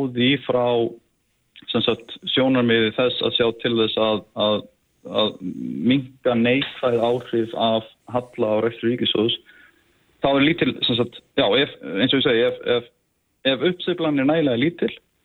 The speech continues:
til þess að það sé ekki þrýstingur á verðlag, jafnvel þótt að það sé halli á, á rekstri ríkissjóðs, þá þarf ekki að hafa áhyggjur af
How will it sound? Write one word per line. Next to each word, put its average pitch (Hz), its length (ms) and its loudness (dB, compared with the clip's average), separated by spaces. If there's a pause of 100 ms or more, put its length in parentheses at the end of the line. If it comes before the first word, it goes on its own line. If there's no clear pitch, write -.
(380)
til 139 100 0
þess 131 200 2
að 123 240 2 (100)
það 120 220 -8
sé 123 100 0
ekki - 520 -4
þrýstingur 131 420 0
á 107 80 0
verðlag, 147 320 0 (100)
jafnvel 156 460 -2
þótt 139 160 -6
að - 80 -4
það 123 80 -2
sé 113 100 -2
halli 131 300 -2
á, 120 80 2 (220)
á - 160 -2 (160)
rekstri 104 340 -2
ríkissjóðs, 165 400 0 (220)
þá - 120 -4
þarf 147 300 -2 (440)
ekki 139 320 -2
að 127 80 2
hafa 127 200 0
áhyggjur 117 360 -2
af 110 200 -2